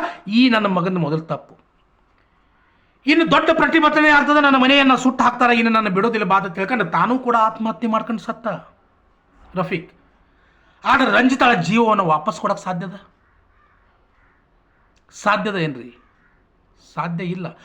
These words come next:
ಹೋರಾಟ ಮಾಡಬೇಕು. ಅವಳೊಬ್ಬಳು ದಲಿತ ಹೆಣ್ಣು ಮಗಳು, ಅವಳಿಗೆ ನ್ಯಾಯವನ್ನು ಕೊಡಿಸ್ಬೇಕು. ಇನ್ನು ಮುಂದೆ ಇಂಥ ಘಟನೆಯನ್ನು ನಡಿಬಾರ್ದು. ಅತ್ಯಾಚಾರಗಳನ್ನ ಮಾಡೋರು, ಇಂಥ ಕೊಲೆಗಳನ್ನ ಮಾಡ್ತಕ್ಕಂಥವ್ರು, ಲವ್ ಜಿಹಾದ್ ಅಂತಂದು ಏನು ಹೆಸರು ಇಡಾಕದಾರಲ್ಲ, ಅದನ್ನ ನಾನು ಇಡೋದಿಲ್ಲ ಲವ್ ಜಿಹಾದ್ ಅಂತಂದು.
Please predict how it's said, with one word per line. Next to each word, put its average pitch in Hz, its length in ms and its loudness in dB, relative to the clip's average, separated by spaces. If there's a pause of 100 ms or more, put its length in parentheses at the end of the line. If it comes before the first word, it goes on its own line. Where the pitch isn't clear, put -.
(160)
ಹೋರಾಟ 339 460 4
ಮಾಡಬೇಕು. 320 720 2 (500)
ಅವಳೊಬ್ಬಳು 214 540 2
ದಲಿತ 226 240 -2
ಹೆಣ್ಣು 208 300 -2
ಮಗಳು, 196 340 0
ಅವಳಿಗೆ 196 280 0
ನ್ಯಾಯವನ್ನು 208 480 0
ಕೊಡಿಸ್ಬೇಕು. 196 500 -4
ಇನ್ನು 202 140 -6
ಮುಂದೆ 208 200 -6
ಇಂಥ 185 200 -4
ಘಟನೆಯನ್ನು 185 540 -4
ನಡಿಬಾರ್ದು. 214 720 -2 (640)
ಅತ್ಯಾಚಾರಗಳನ್ನ 208 800 0
ಮಾಡೋರು, 220 540 2
ಇಂಥ 208 180 -2
ಕೊಲೆಗಳನ್ನ 220 580 2
ಮಾಡ್ತಕ್ಕಂಥವ್ರು, 226 760 0
ಲವ್ 214 260 2
ಜಿಹಾದ್ 220 640 0
ಅಂತಂದು 202 240 -4
ಏನು 214 120 -2
ಹೆಸರು 170 280 -4
ಇಡಾಕದಾರಲ್ಲ, 214 460 0 (340)
ಅದನ್ನ 202 200 -2
ನಾನು 170 440 0
ಇಡೋದಿಲ್ಲ 202 320 -2
ಲವ್ 185 240 0
ಜಿಹಾದ್ 170 340 -2
ಅಂತಂದು. 165 440 -14